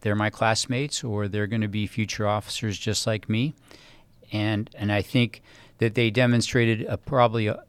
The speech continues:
a more mature attitude than, than would have been normal, uh, back then. And, uh, they would try to help the women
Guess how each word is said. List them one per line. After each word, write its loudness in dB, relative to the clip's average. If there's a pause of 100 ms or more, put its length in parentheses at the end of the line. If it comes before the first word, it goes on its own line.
(120)
a -4
more 4
mature 2
attitude 0 (120)
than, -2
than -4
would -2
have -4
been 0 (360)
normal, 2 (500)
uh, -4
back 2
then. 0 (420)
And, 0
uh, 2
they 2
would -2
try 2
to 0
help 0
the -2
women -8